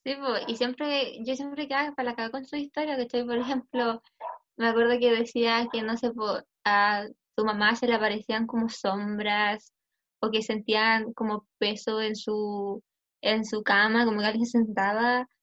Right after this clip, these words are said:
¿cachai? O escuchaba pasos en la noche, o, o escuchaba como gente levantarse, como, no sé, pues, pensaba que su hermana se había levantado al baño o algo así, y al final como que no era nadie, se abrían y se apa-, o sea, se prendían las luces, ¿cachai? Y la que nunca voy a olvidar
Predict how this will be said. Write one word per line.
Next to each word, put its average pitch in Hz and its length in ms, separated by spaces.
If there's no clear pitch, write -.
¿cachai? 247 420
O 208 100
escuchaba 240 540
pasos 226 360
en 233 80
la 214 100
noche, 220 640
o, 220 80
o 214 120
escuchaba 226 340
como 226 240
gente 226 240
levantarse, 214 680
como, 214 120
no 220 80
sé, 226 80
pues, 220 120
pensaba 226 280
que 233 80
su 233 60
hermana 214 240
se 233 80
había 220 160
levantado 226 300
al 233 60
baño 214 220
o - 40
algo 233 100
así, 269 320
y - 60
al 226 60
final 226 200
como 233 260
que 214 100
no 226 80
era 226 120
nadie, 214 720
se 226 80
abrían 220 260
y 233 60
se 233 120
apa-, 226 200
o 220 40
sea, 214 180
se 214 100
prendían 214 460
las 220 100
luces, 214 640
¿cachai? 226 380
Y 220 200
la 226 120
que 214 100
nunca 233 240
voy 262 100
a 262 40
olvidar 247 500